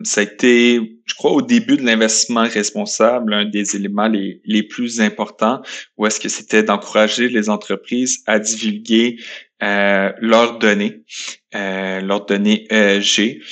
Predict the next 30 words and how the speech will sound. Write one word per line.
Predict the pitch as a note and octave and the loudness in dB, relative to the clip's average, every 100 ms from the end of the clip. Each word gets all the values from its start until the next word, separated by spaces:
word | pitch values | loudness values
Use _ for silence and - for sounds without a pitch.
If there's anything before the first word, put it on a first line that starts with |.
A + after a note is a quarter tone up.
| - - | -10 0
et | A#2+ | 2
aussi | A2+ - D#3+ E3 | 2 0 -2 -2
sous | - C3 A2+ | -2 0 0
un | |
format, | G#2 - A2 A2 A2+ A2+ A2+ A2 | 0 -2 -2 0 2 2 2 -2
euh, | G#2 G2 | -4 -6
standardisé, | - A2 G#2+ G#2 G#2+ G#2+ B2 C#3+ - _ _ | -2 0 2 0 0 0 0 -2 -14 _ _
comme | B2+ A#2+ A2 | 0 2 2
le | |
format | G#2 G#2+ G#2 G#2+ A2+ A2 A2+ | 0 -2 0 2 2 2 0
G | A2 A#2 G#2 | 2 4 4
R | G2+ G2 | 2 0
I | A#2 A#2+ A#2+ A#2 | -2 -2 -2 -4
ou, | A2 G#2+ G#2 G2+ | -4 -2 -2 -2
euh, | F#2+ | -2
sasb, | G2 - G2+ G2 A2 C#3+ - _ _ _ _ _ _ - - | -2 0 0 0 -4 -4 -6 _ _ _ _ _ _ -20 -2
et | C3 B2 | 2 4
aussi | A2 - B2 A2+ | 4 0 -2 -2
T | A#2+ | -2
C | - A2+ | 2 4
F | G#2 G#2 | 2 2
D. | A#2+ | 0
Alors, | A2 G#2+ | 2 0
c'est | G#2 - | -6 -4
plein | A#2 | 0
d'ac-, | A2 A2 A2+ | 0 2 0
d'acronymes, | A2 - A#2 A2 B2+ C3 - - - - | 0 2 2 4 4 0 -10 -18 -10 -2
euh, | G#2+ G2+ G#2 | 2 2 2
du | G#2 | 0
secteur. | G#2+ - G#2+ - A#2 C3 | -4 0 0 2 2 2